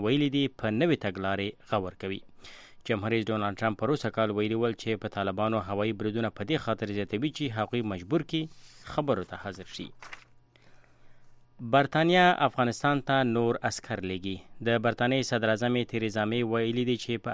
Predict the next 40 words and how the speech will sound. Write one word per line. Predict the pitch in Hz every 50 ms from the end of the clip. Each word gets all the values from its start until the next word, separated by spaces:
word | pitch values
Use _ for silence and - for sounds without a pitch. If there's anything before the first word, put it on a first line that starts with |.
| 101
افغانستان | - - 113 107 98 - 117 117 113 -
کې | - 117
د | 104 110 107
ناټو | 101 - - 147 135 120
په | 117 110
مشرۍ | 104 - - 123 127 120 - - - - - - - - _ _ -
د | 120 - 113
افغانستان | 110 - 123 117 110 - - 135 131 123
د | 113 120 117
امنیتي | 110 107 104 - 156 147
ځواکونو | 120 120 110 101 - 120 123 127 127 127 131 120 110
د | 117 117 113 110
روزنې | 110 107 104 143 143 131 120
ماموریت | 110 104 101 104 104 113 127 131 - -
ته | 123 120 120 - - -
څلور | 113 110 113 120 123 117 -
سوه | - - 123 117 117 110 - - - -
څلور، | 117 117 131 147 143 - - - - -
څلور | - 117 123 143 131 -
سوه | - 135 127 120 - -
څلوېښت | 123 120 120 156 180 - - - - - - 120 117
نور | 113 110 113 - 117
عسکر | - - - 117 101 92 90
لیږي. | 92 92 95 104 101 98 - - - - - - - - - - -
په | 120 113 110
دې | 117 117 -
سره | 123 117 117 110
به | 113 107 -
په | 110 104
افغانستان | - 117 110 107 - - 117 117 107
کې | - - 113 104
د | 107 104
ټولو | - 165 175 151 127 113
برتانوي | 117 107 - - 110 107 107 104 120 131 - 120
عسکرو | - - - 117 107 107 - -
شمیر | - 117 117 117 113 110 104 113
یو | 113 110 107 101
زرو | 113 110 113 113 113 - 117 110 107
نوي | 104 104 107 101 -
شي. | - - 92